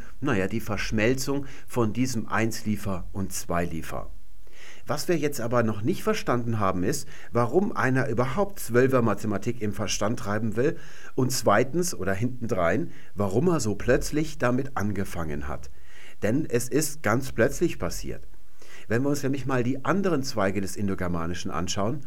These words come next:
außer dem Germanischen, wo das überall gleich ist wie im Deutschen, also auch im Englischen elf und zwölf, im Isländischen ellefu, tolf,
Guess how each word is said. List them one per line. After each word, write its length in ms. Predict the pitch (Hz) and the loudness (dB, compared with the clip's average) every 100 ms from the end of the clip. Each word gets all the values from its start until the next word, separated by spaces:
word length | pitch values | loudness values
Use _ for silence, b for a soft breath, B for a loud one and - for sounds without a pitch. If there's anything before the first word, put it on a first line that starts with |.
| - | -2
außer 440 | 98 147 175 131 B - | 0 2 2 0 B 0
dem 160 | 113 | 0
Germanischen, 720 | 101 95 87 76 85 90 147 104 | 2 0 2 0 0 -2 -2 -2
wo 80 | |
das 180 | 104 101 | -2 -2
überall 440 | - 180 175 110 123 | -2 0 2 2 2
gleich 360 | 110 101 131 | 2 2 2
ist 240 | - 98 - | -2 -4 -2
wie 180 | 143 | -4
im 140 | 160 127 | 0 0
Deutschen, 580 | 107 104 107 - 82 123 B B B | 2 0 -2 -2 -4 -4 B B B
also 260 | 101 101 | 0 2
auch 160 | 85 104 | 0 0
im 120 | 90 | -2
Englischen 560 | 104 151 151 123 120 120 B | 0 0 2 0 0 -2 B
elf 320 | 98 110 110 | 2 2 2
und 120 | 78 80 | 0 -2
zwölf, 520 | 110 113 117 113 - - | 4 6 6 2 -4 -4
im 180 | 95 90 | -4 -2
Isländischen 640 | 147 - 101 104 - 98 | -2 0 -2 -2 -2 0
ellefu, 560 | 139 135 123 123 110 | -2 0 0 0 2
tolf, 480 | 110 - 107 110 110 | 0 0 2 2 0